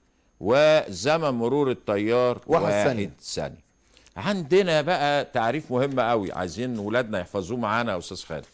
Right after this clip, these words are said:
Speaker 1: إيه هو؟ عايزين تعريف الأمبير الدولي. تعريف الأمبير الدولي وتعريف الكولوم عندنا في الكيمياء. هم خدوا
Speaker 2: احنا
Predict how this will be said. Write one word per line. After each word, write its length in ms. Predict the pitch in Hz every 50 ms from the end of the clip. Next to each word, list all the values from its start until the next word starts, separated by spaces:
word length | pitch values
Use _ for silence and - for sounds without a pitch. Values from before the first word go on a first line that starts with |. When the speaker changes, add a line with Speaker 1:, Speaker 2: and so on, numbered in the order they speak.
| _ _ -
Speaker 1:
إيه 160 | 123 143 135
هو؟ 460 | 127 135 139 127 113 113 110 107 - - - _ _ _ -
عايزين 540 | 95 107 123 131 127 104 90 139 170 160 135
تعريف 340 | - 151 110 117 139 - 120
الأمبير 440 | 107 78 95 90 82 87 117 113
الدولي. 320 | 104 92 69 67 73 71 71 - _ _ _ _ _ _ _ _ _ _ _ _ _ _ _
تعريف 520 | - 107 110 120 - 165 175 151 107 - -
الأمبير 800 | - 110 110 - - 104 104 104 95 90 131 135 127 113 95 - - _ _ -
الدولي 640 | 85 80 - 135 113 117 131 147 143 147 175 190 190 - _ _ _ _ _ _ _ _ _ _ _ _ _ _ _ _ -
وتعريف 840 | 87 110 139 151 147 143 131 - 127 110 113 113 117 120 127 - 180
الكولوم 580 | 156 160 - 185 185 180 190 190 180 151 135 123 - -
عندنا 380 | - 95 98 95 120 139 147 135
في 120 | - 156
الكيمياء. 600 | 156 - - 185 185 170 151 135 131 - - 135
هم 120 | 156 165
خدوا 200 | 143 151 190
Speaker 2:
احنا 20 | 202